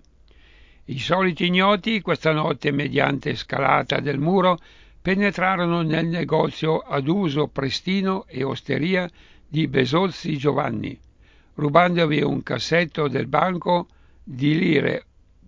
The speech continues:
con circa lire otto in rame e diversi salami appesi alle pareti. I carabinieri della stazione Gavirate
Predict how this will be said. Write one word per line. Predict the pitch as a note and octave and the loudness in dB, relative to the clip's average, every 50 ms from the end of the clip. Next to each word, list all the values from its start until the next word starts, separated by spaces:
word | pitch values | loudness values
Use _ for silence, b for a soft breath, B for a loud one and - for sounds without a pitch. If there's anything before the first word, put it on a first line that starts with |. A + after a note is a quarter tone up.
| - _ | -14 _
con | - D3+ D#3 D3+ C#3+ | -2 0 0 0 -2
circa | - G3 G#3 E3+ D3+ - C#3 | -2 -2 -2 -2 -2 -2 -2
lire | D3 D#3+ G3+ G#3+ F3 E3 E3 | -2 0 2 2 2 4 2
otto | E3 F3 F3+ D#3 - - | 2 2 0 0 -2 -4
in | C3+ C3 B2+ | -4 -2 -2
rame | B2 C#3 D3+ E3 F3+ F#3 G3 G3 G#3 b b b b b b b b b b | -2 -2 0 0 0 0 -2 -2 -4 b b b b b b b b b b
e | - F#3 | -2 0
diversi | G3 G#3 G3 E3 D#3+ D#3+ E3 D3 - - E3+ D#3 | 2 4 4 4 4 4 4 2 0 -2 -2 -2
salami | B2 - D3+ D3+ D3 C3+ C#3 C3+ C#3+ C#3+ C#3+ | 0 0 0 0 2 0 0 0 0 -2 -2
appesi | C#3 - - C3+ C#3 C3 A#2+ C3+ | -4 -4 -4 -2 -2 -2 0 -2
alle | C3+ C3+ B2 | -2 -2 -2
pareti. | - B2+ B2 B2 B2 A2+ - - D3 - C#4+ - _ _ _ _ _ - - - _ _ _ _ _ _ _ _ _ _ | -2 -2 -2 -2 -2 -4 -6 -8 -10 -10 -10 -14 _ _ _ _ _ -20 -20 -20 _ _ _ _ _ _ _ _ _ _
I | - C#3+ C3 | -12 -12 -4
carabinieri | - D3 C#3+ D3+ D#3 D3+ E3+ F3+ G3 G3 G3 G#3 G#3+ A3 A3+ G3+ | 0 2 2 2 2 2 2 2 2 4 4 4 4 2 0 0
della | D#3 C#3+ C3+ B2 | 0 0 0 0
stazione | G#2+ - C3+ B2 - D#3 E3 D3+ C3+ | 0 -2 -6 -4 -2 -2 0 0 0
Gavirate | A#2 C3 B2+ C#3+ E3 E3 D3+ B2+ - - - - E3+ E3+ | -2 -2 0 2 2 2 2 2 0 -2 -4 -6 -6 -8